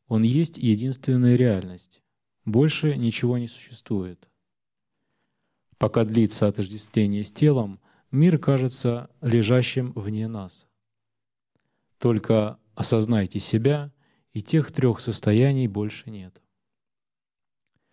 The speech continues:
Одна американская дама, теософ, спросила: «Какими средствами я могу приблизиться к своему учителю?» Махариши: «Как далеки вы сейчас от него?»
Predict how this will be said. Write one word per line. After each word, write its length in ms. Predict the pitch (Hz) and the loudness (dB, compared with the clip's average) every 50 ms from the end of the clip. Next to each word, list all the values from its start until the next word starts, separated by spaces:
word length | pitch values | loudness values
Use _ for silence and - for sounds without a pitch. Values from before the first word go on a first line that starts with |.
| _ _ _ _ _ _ _ _ _ _ _ _ _ _ | _ _ _ _ _ _ _ _ _ _ _ _ _ _
Одна 320 | - 117 107 104 123 117 | -2 0 2 4 4 4
американская 680 | 110 110 107 110 110 104 - 113 101 95 - - 113 107 | 4 4 4 4 2 2 2 0 0 0 -2 0 0 2
дама, 460 | 110 120 139 151 156 143 120 107 98 98 | 2 2 2 2 2 2 0 -2 -4 -6
теософ, 580 | - - - 117 127 147 135 - 120 104 - - | -4 0 2 4 4 2 2 0 -6 -8 -8 -10
спросила: 760 | - - - 123 120 - - - 110 98 92 92 90 90 98 107 _ _ _ _ _ _ _ _ _ _ _ _ _ _ _ _ _ _ | -16 -10 -8 -8 -8 -8 -6 -6 -6 -6 -6 -10 -16 -20 _ _ _ _ _ _ _ _ _ _ _ _ _ _ _ _ _ _ _ _
«Какими 340 | - 127 120 - - 143 135 | -2 -2 0 4 4 4 6
средствами 540 | 123 - 156 170 175 165 - - 143 135 127 | 4 4 2 2 2 2 2 2 4 6 6
я 160 | 117 117 117 | 6 6 6
могу 260 | 117 117 120 123 143 | 4 4 4 2 2
приблизиться 880 | 139 - 123 117 110 113 123 120 117 123 117 - - - 120 117 110 120 - | 2 2 0 0 2 2 0 2 0 -4 -6 -4 -2 -2 -2 -2 -2 -8 -12
к 40 | - | -18
своему 440 | - - - 120 113 107 107 107 110 | -18 -2 0 2 2 2 2 0 -2
учителю?» 640 | 110 - - 117 101 - - 92 92 92 90 95 107 _ _ _ _ _ _ _ _ _ _ _ _ _ _ _ _ _ _ _ _ _ _ _ - | -4 -4 -6 -6 -6 -6 -10 -16 -16 -18 -20 -20 _ _ _ _ _ _ _ _ _ _ _ _ _ _ _ _ _ _ _ _ _ _ _ _ -12
Махариши: 760 | 107 95 - - 113 104 98 90 - - 95 95 92 101 _ _ _ _ _ _ _ _ _ _ _ _ _ _ _ _ | -12 -6 -2 -2 -2 -2 -4 -8 -10 -16 -18 -20 -20 -20 _ _ _ _ _ _ _ _ _ _ _ _ _ _ _ _
«Как 220 | - 139 151 151 | 0 2 2 2
далеки 600 | 135 135 123 120 120 117 - - 151 165 165 151 | 2 4 4 4 2 2 0 -2 0 0 0 -2
вы 180 | - 123 107 110 | -2 0 0 0
сейчас 420 | 104 - 110 - - 123 120 107 | 0 -4 -10 -6 -6 -6 -6 -6
от 140 | 117 110 _ | -12 -16 _
него?» 400 | 120 123 123 117 107 92 87 87 | -12 -12 -10 -10 -10 -10 -12 -16